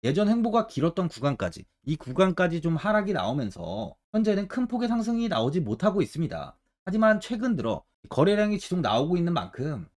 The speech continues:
횡보 구간의 매집의 흔적 역시 확인이 되고 있어요. 지금 가격은 아직까지 바닥 구간에 위치해 있지만 조만간 큰 시세는 충분히 나올 수 있다는 거죠. 단기적으로 이천 원까지는 좀 빠르게 시세를 보일 수 있다고 판단됩니다.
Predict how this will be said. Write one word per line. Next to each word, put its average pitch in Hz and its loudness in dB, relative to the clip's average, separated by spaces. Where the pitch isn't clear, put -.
횡보 254 2
구간의 220 2
매집의 185 0
흔적 247 0
역시 - -4
확인이 240 -2
되고 147 -2
있어요. 82 -8
지금 180 0
가격은 127 -2
아직까지 180 -2
바닥 - -4
구간에 143 -2
위치해 110 -4
있지만 127 -6
조만간 147 2
큰 247 0
시세는 247 0
충분히 254 -2
나올 143 2
수 165 -4
있다는 220 0
거죠. 101 -8
단기적으로 120 0
이천 160 -2
원까지는 98 -2
좀 101 -6
빠르게 196 0
시세를 233 2
보일 147 4
수 170 0
있다고 117 -2
판단됩니다. 123 -2